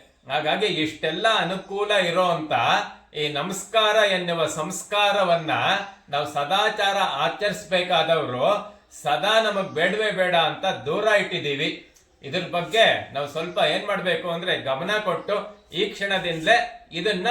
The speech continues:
ನಾವು ರೂಢಿ ಮಾಡಿಸ್ಕೋಬೇಕು. ಜೊತೆಗೆ ಆತ್ಮ ಪರಮಾತ್ಮನ ಸಮ್ಮಿಲನ ಯಾವಾಗ ಆಗತ್ತೆ, ಜೀವನ ಬಹಳ ಅದ್ಭುತವಾಗಿರುತ್ತೆ, ಜೀವನ ಸಾತ್ವಿಕವಾಗಿರುತ್ತೆ.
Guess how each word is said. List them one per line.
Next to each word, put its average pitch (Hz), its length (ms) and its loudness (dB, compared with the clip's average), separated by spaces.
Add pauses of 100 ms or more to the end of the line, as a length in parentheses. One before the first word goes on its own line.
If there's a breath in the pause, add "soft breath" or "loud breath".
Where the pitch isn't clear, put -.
(140)
ನಾವು 160 300 -2
ರೂಢಿ 208 340 0
ಮಾಡಿಸ್ಕೋಬೇಕು. 165 1080 -2 (300 soft breath)
ಜೊತೆಗೆ 175 400 2 (380)
ಆತ್ಮ 202 480 -2 (260)
ಪರಮಾತ್ಮನ 196 840 -2
ಸಮ್ಮಿಲನ 202 540 -2 (100)
ಯಾವಾಗ 170 320 6
ಆಗತ್ತೆ, 160 440 2 (460)
ಜೀವನ 220 320 -4 (340)
ಬಹಳ 151 240 0
ಅದ್ಭುತವಾಗಿರುತ್ತೆ, 185 1200 -2
ಜೀವನ 185 260 -6 (160)
ಸಾತ್ವಿಕವಾಗಿರುತ್ತೆ. 175 1300 -2